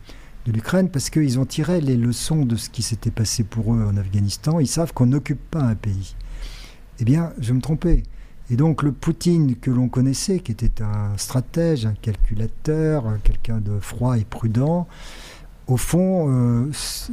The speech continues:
il a disparu et s'y est substitué un,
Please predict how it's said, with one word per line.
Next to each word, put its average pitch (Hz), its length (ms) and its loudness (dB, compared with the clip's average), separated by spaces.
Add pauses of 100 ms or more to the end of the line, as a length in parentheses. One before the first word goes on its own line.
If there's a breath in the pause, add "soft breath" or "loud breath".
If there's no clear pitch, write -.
(160)
il 120 120 2
a 117 60 2
disparu 135 520 0
et 120 100 2
s'y - 220 -4
est 113 60 2
substitué 143 920 -2 (720 loud breath)
un, 117 760 2